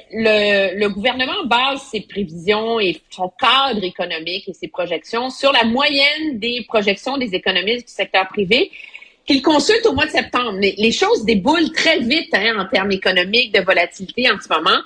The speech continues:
On crou-, on fait encore officiellement le pari que le Canada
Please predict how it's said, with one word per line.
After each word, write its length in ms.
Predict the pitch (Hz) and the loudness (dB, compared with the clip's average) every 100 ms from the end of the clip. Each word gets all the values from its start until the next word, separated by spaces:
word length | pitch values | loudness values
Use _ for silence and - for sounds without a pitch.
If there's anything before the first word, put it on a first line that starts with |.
| - - - - - | -8 -20 -20 -20 2
On 200 | 262 269 | 4 4
crou-, 300 | - - 294 254 | 2 2 2 4
on 160 | 262 | 4
fait 340 | - - 403 370 | 4 2 4 4
encore 460 | 311 - 320 330 - | 0 0 0 0 2
officiellement 800 | 277 269 311 311 - 285 254 277 302 262 | 0 0 -6 -6 0 0 2 -2 0 -2
le 120 | 208 | 0
pari 540 | 240 202 196 240 254 - _ _ _ | 0 0 0 0 0 -4 _ _ _
que 60 | 202 | 0
le 160 | 196 | 2
Canada 600 | 190 196 202 190 190 196 | 2 0 2 2 2 0